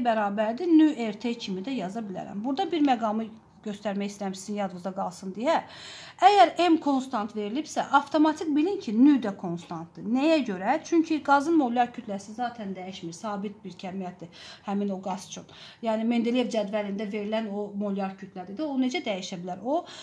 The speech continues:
dəyişməyəcək. Ona görə də burada nü-nü də tapırıq M bölü M-lə axı. M konstantdırsa, nü də konstantdır. Ona görə mən bu, ə, asılı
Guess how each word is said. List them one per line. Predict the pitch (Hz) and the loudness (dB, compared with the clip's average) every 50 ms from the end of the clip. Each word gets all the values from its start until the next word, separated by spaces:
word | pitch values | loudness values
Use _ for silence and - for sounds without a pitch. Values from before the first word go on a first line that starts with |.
| - - - - | -18 -20 -16 -12
dəyişməyəcək. | - 214 226 240 226 220 214 - - 196 185 180 185 190 - 262 311 - 269 | -4 2 4 4 4 4 2 -2 -4 -4 -4 -4 -6 -4 -2 -2 -2 0 2
Ona | 269 285 294 277 | 2 2 2 2
görə | 277 262 240 226 | 0 0 -2 -2
də | 233 220 226 | -2 -4 -4
burada | 247 226 220 254 247 | -4 -4 -2 2 6
nü-nü | 247 254 254 247 240 269 247 | 6 8 8 6 4 2 -2
də | 226 226 240 | -2 -4 -4
tapırıq | 214 220 - 226 220 - | -6 -4 -6 -8 -8 -8
M | 233 226 226 220 | -6 -4 -2 -2
bölü | 214 208 226 277 339 | -2 -2 0 0 0
M-lə | 415 381 277 202 | 0 0 0 0
axı. | 180 - 202 208 | -2 -6 -6 -2
M | 269 311 311 285 - | 2 2 2 2 2
konstantdırsa, | 294 277 262 262 - 226 214 214 - - 403 339 | 0 -2 -2 -2 -4 -6 -6 -6 -6 -2 0 0
nü | 277 247 208 | 0 0 -2
də | 202 196 | -6 -8
konstantdır. | - 196 170 165 - - - 160 165 - - - - - - - - - - | -8 -8 -8 -8 -10 -12 -14 -14 -14 -16 -20 -20 -20 -20 -20 -20 -16 -4 0
Ona | 311 370 427 415 349 | 0 2 2 2 0
görə | 370 311 285 294 | 2 2 4 4
mən | 302 294 294 277 254 | 4 4 4 2 2
bu, | 269 254 220 214 - - 220 | 0 0 -2 -4 -6 -10 -8
ə, | 214 208 202 202 202 196 190 180 185 196 220 220 | -6 -4 -4 -2 -2 -2 -4 -4 -4 -4 -4 -4
asılı | 226 - 247 247 247 254 | -4 -4 -4 -2 -2 -2